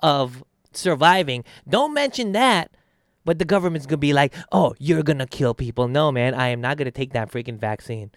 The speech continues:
If anything, the people that are susceptible, that are gonna die from coronavirus, they take the vaccine. I'm not. I'm not. I'm, you know, give me the coronavirus if you want to. I'll take my chances.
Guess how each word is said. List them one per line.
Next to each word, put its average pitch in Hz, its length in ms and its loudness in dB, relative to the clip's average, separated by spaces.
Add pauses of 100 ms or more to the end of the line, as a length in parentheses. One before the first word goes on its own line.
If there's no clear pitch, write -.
(240)
If 135 160 -4
anything, 185 420 -2
the 143 80 -4
people 151 240 -4
that 139 160 2
are 139 80 0
susceptible, 180 760 -6 (1000)
that 131 160 2
are 131 100 0
gonna 139 220 -4
die 151 500 -2 (180)
from 127 280 -6
coronavirus, 156 800 -2
they 190 200 2
take 165 200 -6
the 120 80 -6
vaccine. 110 520 -4
I'm 185 240 0
not. 127 240 -4 (120)
I'm 175 200 -4
not. 170 160 -2
I'm, 165 200 -6
you 165 120 -6
know, 123 200 -2 (120)
give 208 200 0
me 240 180 2
the 214 100 0
coronavirus 147 720 -2
if 175 180 -4
you 180 120 0
want 202 260 -4
to. 190 240 -2 (840)
I'll 170 180 2
take 220 260 4
my 202 120 6
chances. 117 600 -4